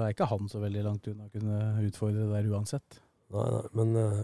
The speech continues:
Speaker 2: jeg er skeptisk i og med at det er så lenge siden han har spilt hele
Speaker 1: Ja, han har ikke
Speaker 2: kampen.
Speaker 1: kamptrening, men det er jo bare en måte å få det på, da.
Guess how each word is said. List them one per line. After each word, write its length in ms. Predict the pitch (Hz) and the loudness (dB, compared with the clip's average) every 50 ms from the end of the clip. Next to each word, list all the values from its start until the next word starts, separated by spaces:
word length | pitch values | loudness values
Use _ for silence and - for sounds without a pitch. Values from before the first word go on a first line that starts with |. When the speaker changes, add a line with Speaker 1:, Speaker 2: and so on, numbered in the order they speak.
| - | 0
Speaker 2:
jeg 80 | - 113 | 2 2
er 80 | 113 107 - | 2 2 0
skeptisk 500 | - - 107 - _ - 113 110 - - | 0 0 -2 -2 _ -4 -4 -4 -2 0
i 60 | 117 | 2
og 80 | 107 104 | 2 2
med 80 | 101 95 | 2 2
at 80 | - | 2
det 60 | 104 104 | 0 0
er 60 | 92 | 2
så 80 | 107 107 | 2 2
lenge 240 | 104 92 85 82 82 | 2 2 0 -2 -4
siden 140 | - - 98 | -4 -4 -2
han 140 | 95 98 98 | 0 0 -2
har 80 | 92 - | -2 -4
spilt 320 | - - 98 98 - - | -8 -10 -12 -12 -10 -6
hele 100 | - 147 | 2 6
Speaker 1:
Ja, 140 | 175 185 175 | 8 8 8
han 100 | 170 175 160 | 8 8 8
har 80 | 147 120 | 8 6
ikke 100 | 107 113 | 4 2
Speaker 2:
kampen. 300 | - - 117 110 - - | 4 4 4 4 4 2
Speaker 1:
kamptrening, 260 | 117 117 143 170 175 | 2 2 2 2 0
men 160 | 170 160 156 | 0 0 2
det 80 | 156 147 | 4 4
er 80 | 143 | 4
jo 60 | 156 165 | 4 4
bare 160 | 175 160 147 | 4 4 4
en 80 | 143 143 | 4 4
måte 220 | 135 120 - 123 | 2 2 2 0
å 20 | - | 2
få 140 | 120 110 107 | 2 0 2
det 60 | 117 | 2
på, 140 | 139 160 165 | 0 0 -2
da. 60 | 147 | -2